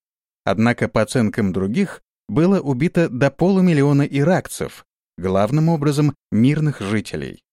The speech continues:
Установленное оккупантами марионеточное правительство косвенно подтвердило эти цифры в две тысячи шестом году, официально признав, что в Ираке пять миллионов сирот.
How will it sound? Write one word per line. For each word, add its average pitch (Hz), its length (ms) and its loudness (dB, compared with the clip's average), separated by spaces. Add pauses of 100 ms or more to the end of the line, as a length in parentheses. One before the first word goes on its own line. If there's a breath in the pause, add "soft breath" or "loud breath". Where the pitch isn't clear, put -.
(560)
Установленное 120 880 2
оккупантами 110 920 0
марионеточное 117 880 0
правительство 120 920 -2 (340)
косвенно 170 560 2
подтвердило 156 680 2
эти 78 200 -4
цифры 165 400 -2
в 131 40 -4
две 113 200 2
тысячи 175 380 -2
шестом 143 420 -2
году, 120 440 -2 (360)
официально 165 580 0
признав, 135 640 0 (120)
что - 220 -2
в 82 80 -6
Ираке 135 420 -2 (240)
пять 180 260 2
миллионов 113 480 2
сирот. 101 520 -4